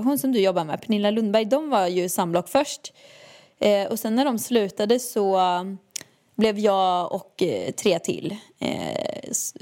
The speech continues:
så vi körde en show på en halvtimme på krogar liksom. Och på russepartyn över hela världen. Och då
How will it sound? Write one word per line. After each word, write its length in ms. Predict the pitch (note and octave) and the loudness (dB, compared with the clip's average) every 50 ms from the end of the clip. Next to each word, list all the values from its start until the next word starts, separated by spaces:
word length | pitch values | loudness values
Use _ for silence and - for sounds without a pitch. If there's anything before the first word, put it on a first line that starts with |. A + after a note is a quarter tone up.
| - - - | -8 -6 -6
så 140 | - - A3+ | -4 -2 0
vi 120 | G#3+ A3+ | 0 0
körde 240 | - - D4+ A#3+ - | 2 2 0 0 0
en 80 | - | -4
show 200 | F3+ - A#3+ C#4+ | -2 0 0 0
på 100 | D#4 - | 0 0
en 80 | A#3+ A3+ | -2 0
halvtimme 420 | A#3+ G#3+ F#3+ - F#3+ F#3 A3 B3 | 0 0 0 0 -2 0 0 -2
på 120 | A#3+ - G3 | -4 -4 -4
krogar 360 | - A#3+ A#3 G3 F#3 G#3 C4 | 0 0 2 2 2 2 0
liksom. 360 | D4+ A3 - - - - - - - - - - - - _ - | 0 0 -2 -2 -4 -4 -4 -8 -18 -20 -20 -20 -20 -10 _ 0
Och 240 | A3+ A3+ A3+ - | 0 0 0 0
på 100 | - A3+ | 0 2
russepartyn 840 | G#3+ A3 G#3+ - - F#3+ E3+ F#3 E3 F3 F3 - - A3+ B3 B3+ B3+ - _ - | 2 2 0 -2 -4 -2 0 2 0 0 0 0 0 0 0 -2 -4 -6 _ -2
över 180 | G3+ G3+ G3 G3+ | 0 2 2 2
hela 240 | G3 G3 F#3 F3+ | 2 2 2 2
världen. 400 | F3+ F3+ D#3+ D3+ D3+ D#3 D3+ F3+ G3 - _ - - - - - - - _ - | 2 2 0 0 0 -4 -4 -4 -8 -12 _ -20 -20 -20 -20 -20 -20 -20 _ 0
Och 160 | - A3 A3 | 0 2 2
då 380 | G3+ B3 A#3+ C4 C4+ C4 A#3+ | 2 2 2 4 4 2 2